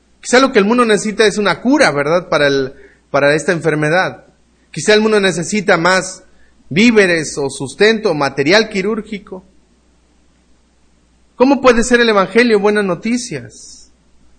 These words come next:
Pero la Biblia nos ya, nos va a enseñar qué es lo que hace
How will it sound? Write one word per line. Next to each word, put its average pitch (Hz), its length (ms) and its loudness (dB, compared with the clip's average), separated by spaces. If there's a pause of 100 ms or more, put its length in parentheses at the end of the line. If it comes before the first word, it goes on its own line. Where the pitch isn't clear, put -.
(1080)
Pero 139 140 -6
la 139 100 2
Biblia 185 260 2
nos 156 220 0
ya, 160 240 0
nos 147 200 -2
va 165 60 2
a 180 40 4
enseñar 147 760 -2 (680)
qué 233 220 6
es 247 160 0
lo 226 160 2
que 185 140 2
hace 160 560 -2